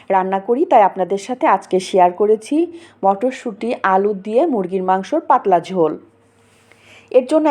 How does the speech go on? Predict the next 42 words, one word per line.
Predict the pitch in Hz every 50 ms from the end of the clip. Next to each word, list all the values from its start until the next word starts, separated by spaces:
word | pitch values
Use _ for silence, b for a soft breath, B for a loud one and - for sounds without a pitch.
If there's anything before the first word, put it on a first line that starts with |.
| 285
একটা | 285 - - 254 254 277 262
হাঁড়িতে | 247 220 220 233 226 277 262
আমি | 247 233 233 202
দিয়েছি | 220 220 233 226 - - 311 -
প্রায় | - 247 214 214 214 208
ওয়ান | 220 214 220 214
থার্ড | 233 233 196 202 -
কাপের | 220 214 208 233 226 226 220 214
মতো | 214 208 214 285 330 302
রান্নার | 220 190 190 190 190 185
রেগুলার | 190 180 190 208 214 220 214 220 -
তেল। | 294 359 415 427 B B B B B B -
আমি | 220 226 247 247
রান্নার | 226 202 202 214 220 220 220
রেগুলার | 220 208 233 247 254 247 -
তেল | - 240 233 233 214
দিয়েছি, | 247 262 262 262 - 359 254
আপনারা | - 214 208 202 202
কিন্তু | 226 220 220 254 247
সরিষার | - 240 214 208 - 208 196 196
তেল | 202 190 185 185
দিয়েও | 190 185 185 180
রান্না | 175 175 175 175 175
করতে | 180 170 - - 180 175
পারবেন। | 180 175 175 170 - 175 170 B B B B B B B 233
এখানে | 233 - 294 262 247 247 214
দুই | 208 220 220 208 - - -
টুকরা | 240 233 233 - 233 254 254 -
তেজপাতা | 233 220 214 - - 202 202 240 247 285 254
আমি | 214 208 208 202
মাঝখান | 190 185 185 - - 214 202 196
থেকে | 233 233 - 226 208
ভেঙে | 240 190 196 202 202 196
দিয়েছি, | 226 226 233 233 - 294 320 - 202 196
আর | 185 185 - 190
এখানে | 196 240 240 226 233 202
গোটা | 202 196 202 202 202
মশলার | 214 214 214 240 233 233 233
মধ্যে | 240 226 226 269 269 302 359 B B B B B B B - 208
আছে | 214 220 - 247 262 262 277 233
দুই | 226 226 220 220 - _ -
তিন | 226 208